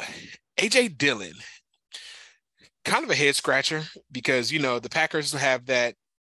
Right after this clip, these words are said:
you know, they kind of share the load in the backfield between Dillon and Jones. And right now, Jones has been getting the lion's share of the,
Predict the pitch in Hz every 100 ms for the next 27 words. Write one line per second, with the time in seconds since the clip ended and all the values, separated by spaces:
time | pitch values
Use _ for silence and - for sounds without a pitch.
0 | _ _ _ _ _ _ _ 143 123 113
1 | 123 165 147 117 - 143 120 113 113 127
2 | 147 - _ - - - - 131 123 117
3 | 127 123 - 135 123 123 - 127 117 107
4 | 123 131 117 104 120 131 147 151 143 -
5 | 120 117 110 107 120 127 123 110 113 127
6 | 120 113 107 107 123 123 113 110 110 117
7 | 113 117 113 110 107 113 113 110 107 -
8 | 123 107 107 104 - 110 107 104 104 -
9 | - - - _ - 110 113 107 104 104
10 | 92